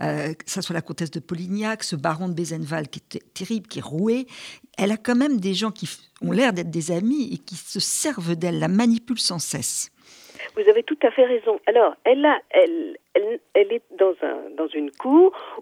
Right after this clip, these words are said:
Speaker 2: où, euh, beaucoup de jeunes femmes ont des amants avec, euh, bon, la,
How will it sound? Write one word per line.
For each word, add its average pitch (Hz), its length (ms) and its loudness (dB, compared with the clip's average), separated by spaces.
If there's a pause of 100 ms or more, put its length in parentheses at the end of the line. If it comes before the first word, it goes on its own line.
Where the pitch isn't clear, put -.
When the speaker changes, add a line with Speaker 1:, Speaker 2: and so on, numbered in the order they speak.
Speaker 2:
où, 247 440 2
euh, 180 140 6 (220)
beaucoup 220 320 -2
de 170 40 -10
jeunes 165 220 4 (100)
femmes 170 340 0
ont 180 180 0
des 160 300 2
amants 190 520 4
avec, 156 500 2
euh, 151 160 4
bon, 143 260 -4
la, 135 120 -4